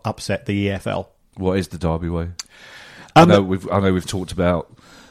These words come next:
Speaker 2: the famous Tom Ince making his mum chief scout way, but <laughs> apart from that, what is the Derby way?
Speaker 1: Well,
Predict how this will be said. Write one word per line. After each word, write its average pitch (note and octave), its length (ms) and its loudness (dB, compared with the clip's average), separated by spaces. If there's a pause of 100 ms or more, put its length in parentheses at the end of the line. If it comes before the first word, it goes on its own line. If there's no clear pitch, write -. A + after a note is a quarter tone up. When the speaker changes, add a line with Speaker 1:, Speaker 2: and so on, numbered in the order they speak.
(120)
Speaker 2:
the E2 80 -8
famous D#2+ 360 -2
Tom F2 240 -2
Ince - 480 -6 (320)
making F2 480 -6
his E2+ 220 -6
mum F#2+ 400 -2 (160)
chief F2 200 -4
scout F2+ 300 0
way, D2+ 240 -2
but F2+ 220 -4 (300)
<laughs> - 40 -20
apart A2 320 0
from A2+ 140 -2
that, A2 240 6
what E2 180 0
is E2 100 -8
the E2 100 -12
Derby D#2+ 300 0
way? D2+ 200 -4 (360)
Speaker 1:
Well, B2+ 420 4